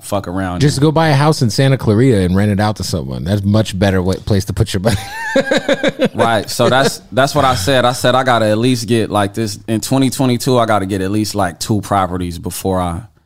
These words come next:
Speaker 1: do any, like, income property, though. Like, a
Speaker 2: Yeah.
Speaker 1: warehouse. I need a compound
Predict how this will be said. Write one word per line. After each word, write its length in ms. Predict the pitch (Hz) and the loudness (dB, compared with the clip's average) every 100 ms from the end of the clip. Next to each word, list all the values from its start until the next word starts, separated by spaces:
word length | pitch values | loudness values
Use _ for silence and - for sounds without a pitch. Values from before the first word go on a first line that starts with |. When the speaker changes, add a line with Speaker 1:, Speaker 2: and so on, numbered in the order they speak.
| _ _ - | _ _ -6
Speaker 1:
do 200 | 95 95 | -2 0
any, 180 | 92 | 0
like, 260 | 80 92 82 - | -2 -4 -4 -4
income 400 | 110 104 98 92 | -2 0 -2 -2
property, 460 | - 92 90 87 85 | 0 -2 -2 -8 -8
though. 140 | 85 | -8
Like, 80 | 92 - 131 | -12 -8 0
a 40 | |
Speaker 2:
Yeah. 300 | 160 185 165 | 2 4 4
Speaker 1:
warehouse. 560 | 120 120 120 110 110 - | 4 2 2 2 0 -4
I 80 | |
need 180 | 110 113 | -2 -2
a 40 | 101 | -2
compound 760 | 131 123 120 107 107 101 98 | 2 2 2 0 2 2 -2